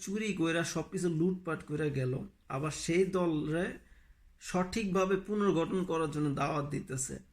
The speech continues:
বাঙালিরে যদি পিঠার উপরে রাখা যায়, বাঙালি যে ঠিক থাকে, এটার প্রমাণ আবার দিব না। অতি শীঘ্রই দেখবেন যে আবার বাংলাদেশে আওয়ামী লীগ আসবে ফেরত, আবার ওই বিএনপি না হয় আওয়ামী লীগ রেষারেষি মারামারি কাটাকাটি করে যে কোনো একজন দলে যাবে, যাইয়া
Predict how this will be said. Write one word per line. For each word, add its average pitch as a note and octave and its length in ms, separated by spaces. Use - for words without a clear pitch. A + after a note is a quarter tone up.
বাঙালিরে G#3 880
যদি F#3+ 560
পিঠার G3 280
উপরে F3 260
রাখা C#3 320
যায়, D#3+ 340
বাঙালি C#3+ 480
যে D3+ 100
ঠিক - 320
থাকে, C3+ 220
এটার C#3+ 300
প্রমাণ C#3 340
আবার B2+ 300
দিব B2 240
না। C#3 160
অতি G#3 220
শীঘ্রই G3+ 480
দেখবেন F3+ 360
যে F3+ 100
আবার E3 240
বাংলাদেশে D#3 720
আওয়ামী D3+ 320
লীগ D3+ 180
আসবে C#3 360
ফেরত, C#3+ 340
আবার C#3 240
ওই D3 140
বিএনপি D3 460
না C#3 120
হয় C#3 100
আওয়ামী C3+ 280
লীগ C#3+ 240
রেষারেষি C#3 540
মারামারি C#3+ 440
কাটাকাটি C#3 500
করে C3+ 240
যে C3 120
কোনো C#3 180
একজন C3+ 240
দলে C3+ 260
যাবে, C#3 300
যাইয়া C3+ 420